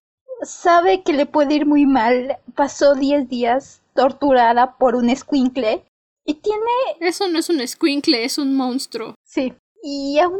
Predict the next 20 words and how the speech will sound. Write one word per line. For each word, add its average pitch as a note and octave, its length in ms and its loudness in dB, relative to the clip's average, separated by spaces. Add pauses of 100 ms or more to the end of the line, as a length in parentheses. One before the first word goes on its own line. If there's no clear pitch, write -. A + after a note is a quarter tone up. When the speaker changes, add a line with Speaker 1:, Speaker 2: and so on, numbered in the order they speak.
Speaker 1:
así F#4+ 280 -8
suelta F4+ 600 -2
todo D#4+ 300 0
esto D4 360 -6
y D4+ 100 -4
sigue C#4 280 -6
teniendo D4+ 460 0
su E4 160 -4
carácter, C4 640 0
sigue C4+ 280 -4
teniendo A#3+ 600 -2
este C4 320 -2
fuego B3 600 -2
que A3+ 140 -4
es A#3+ 120 -8 (200)
Scarlett. A#3 520 -2 (540)
Ay, C#4 400 -2
Dios, A#3 200 -8
me C4 120 0
encanta. B3+ 580 0